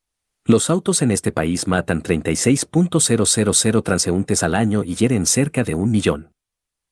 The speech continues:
Visito al señor arzobispo que me da licencia para confesar a las religiosas. Día tres, recibo carta del P provincial diciéndome que me prepare para ir a Alaska este verano,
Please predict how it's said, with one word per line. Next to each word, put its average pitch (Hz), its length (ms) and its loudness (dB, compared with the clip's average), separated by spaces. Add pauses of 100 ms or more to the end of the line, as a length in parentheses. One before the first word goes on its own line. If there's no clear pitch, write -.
(140)
Visito 127 460 0
al 170 80 2
señor 85 340 0
arzobispo 90 560 -2
que - 140 -2
me 78 80 0
da 82 100 0
licencia 104 500 0
para 92 200 -2
confesar 107 480 -2
a 110 80 0
las 98 160 -2
religiosas. - 720 -2 (1300)
Día 143 280 4
tres, 90 420 -2 (200)
recibo - 400 0
carta 107 300 -4
del 87 160 -4
P 92 100 -4
provincial 87 480 -2
diciéndome 131 560 0
que - 100 -2
me 90 120 2
prepare 120 360 0
para 95 260 -2
ir 101 160 0
a 90 100 0
Alaska 85 420 -4
este - 220 -2
verano, 87 440 -2